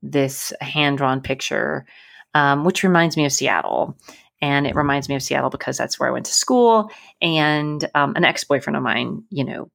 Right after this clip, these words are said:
um, sketched it. And it's this huge, it's this huge cathedral top. And it was the view out of, um, my apartment window for a long time when I lived in Seattle. Um,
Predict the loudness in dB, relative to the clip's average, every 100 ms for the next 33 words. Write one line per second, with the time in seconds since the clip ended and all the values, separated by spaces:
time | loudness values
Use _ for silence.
0 | -4 -2 0 -4 -6 -4 -4 -4 -4 -4
1 | -6 -6 -2 0 0 -2 2 2 2 0
2 | -4 -4 _ _ -6 0 2 2 0 0
3 | 0 -4 _ -6 -6 -4 -6 -4 -8 0
4 | 0 0 -8 _ -20 -20 -20 -20 -10 -2
5 | -2 2 2 2 -2 0 0 -2 -6 -8
6 | -8 0 2 4 2 2 2 4 4 4
7 | 4 4 4 4 2 -2 -2 -2 -2 -4
8 | -2 0 2 0 0 -2 -4 -4 -2 -2
9 | -4 -6 -6 -6 -6 -6 -8 -8 -8 -6
10 | -8 -8 -10 _ -20 -20 -20 -20 _ _
11 | 0 2 0 -4